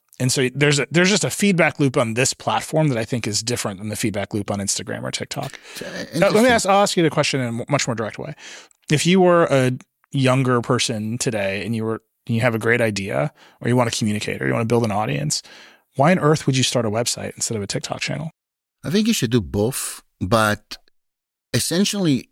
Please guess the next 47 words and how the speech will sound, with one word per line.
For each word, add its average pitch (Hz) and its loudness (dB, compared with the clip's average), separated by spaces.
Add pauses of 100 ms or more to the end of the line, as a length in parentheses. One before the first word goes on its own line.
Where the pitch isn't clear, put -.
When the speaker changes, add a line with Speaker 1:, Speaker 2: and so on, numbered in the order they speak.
(120)
Speaker 2:
and, 107 -2
and, 110 -2
and 110 2
I 120 2
see 120 2
examples 101 0
every 95 -2
day, 98 0 (140)
right? 87 -6 (420)
The 110 0
combination 123 4
is 98 0
way 107 2
more 110 2
powerful 95 -2
than 87 -4
just 82 -4
one. 85 -4 (420)
Speaker 1:
Yeah. 101 0 (280)
Speaker 2:
And 117 2
a 117 4
lot 135 4
of 147 0
people 131 -4
still 117 -4
go 104 -2
to 95 -8
Google 90 -6 (140)
and 92 -6
do 98 -2
a 92 -2
search. - -2
And 117 -2
TikTok, - -6
when 147 0
you 135 4
do 139 0
a 131 2
search, - -4
you're 127 0
not 139 4
necessarily 131 0
gonna 104 0
get 95 -2
what 92 -4
you 92 -2
expect. - -8